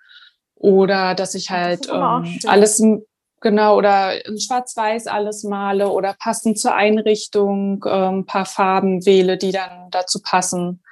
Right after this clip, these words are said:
Speaker 1: Also das ist eigentlich d-, wirklich die Kreativität am Fo-, äh, am, an der Malerei,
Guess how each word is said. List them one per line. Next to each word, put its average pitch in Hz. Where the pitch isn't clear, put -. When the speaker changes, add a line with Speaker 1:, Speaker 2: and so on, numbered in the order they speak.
Speaker 1:
Also 190
das 202
ist 214
eigentlich 208
d-, 196
wirklich 220
die 208
Kreativität 208
am 202
Fo-, 214
äh, 196
am, 185
an 208
der 208
Malerei, 185